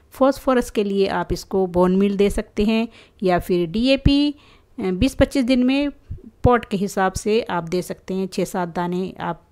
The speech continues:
पॉट में ज़रूर डालिए, क्योंकि जब प्लांट की रूट्स मजबूत होंगी तो तभी हमारा प्लांट ऊपर ग्रोथ करेगा। तो आज जो मैं फर्टिलाइजर दे रही हूँ, पहला फर्टिलाइजर ये है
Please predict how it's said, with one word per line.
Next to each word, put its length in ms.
पॉट 240
में 320
ज़रूर 340
डालिए, 440
क्योंकि 260
जब 220
प्लांट 280
की 120
रूट्स 360
मजबूत 440
होंगी 460
तो 80
तभी 280
हमारा 320
प्लांट 320
ऊपर 220
ग्रोथ 240
करेगा। 460
तो 160
आज 260
जो 180
मैं 100
फर्टिलाइजर 520
दे 180
रही 140
हूँ, 140
पहला 260
फर्टिलाइजर 580
ये 240
है 240